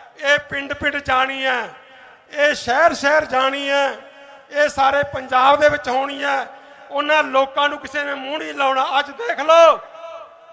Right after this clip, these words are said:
ਔਰ ਉਹਨਾਂ ਨੇ ਆ ਦੋ ਢਾਈ ਹਜ਼ਾਰ ਕੁਰਸੀਆਂ ਲਾ ਲਈਆਂ, ਕੁਰਸੀਆਂ। ਇਹ ਪਹਿਲੀ ਵਾਰ ਦੇਖਿਆ। ਮੈਨੂੰ ਤਾਂ ਚਾਲੀ ਸਾਲ ਹੋ ਗਏ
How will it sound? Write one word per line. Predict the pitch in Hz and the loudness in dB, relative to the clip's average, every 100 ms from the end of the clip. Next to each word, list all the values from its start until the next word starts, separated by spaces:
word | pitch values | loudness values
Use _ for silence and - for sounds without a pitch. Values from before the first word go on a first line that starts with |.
| - - | -20 -4
ਔਰ | 269 311 | 0 4
ਉਹਨਾਂ | 311 311 320 320 | 4 4 2 -2
ਨੇ | 311 311 302 - - - | 0 0 -2 -16 -20 -12
ਆ | 269 285 | -6 -6
ਦੋ | 262 269 294 | 0 2 2
ਢਾਈ | 294 294 277 285 | 0 -2 0 -2
ਹਜ਼ਾਰ | 254 262 277 294 349 330 311 - | -4 0 0 0 -6 -16 -20 -12
ਕੁਰਸੀਆਂ | 320 302 - 339 339 | -12 -10 -6 2 4
ਲਾ | 339 294 | 4 -2
ਲਈਆਂ, | 285 302 302 | -2 -4 -4
ਕੁਰਸੀਆਂ। | 330 - - 277 254 190 - _ - | -6 -12 -14 -8 -8 -10 -20 _ 0
ਇਹ | 311 | 0
ਪਹਿਲੀ | 320 294 359 403 | 2 0 0 0
ਵਾਰ | 349 339 | 0 0
ਦੇਖਿਆ। | 339 320 320 302 285 233 - - - - - _ | -2 -6 -4 -2 -2 -4 -10 -20 -20 -20 -20 _
ਮੈਨੂੰ | 226 247 277 | -8 -6 -6
ਤਾਂ | 269 277 | -6 -6
ਚਾਲੀ | 277 254 254 269 | 0 0 0 -4
ਸਾਲ | 269 262 | 0 0
ਹੋ | 254 240 | 2 0
ਗਏ | 240 247 220 | 2 0 -2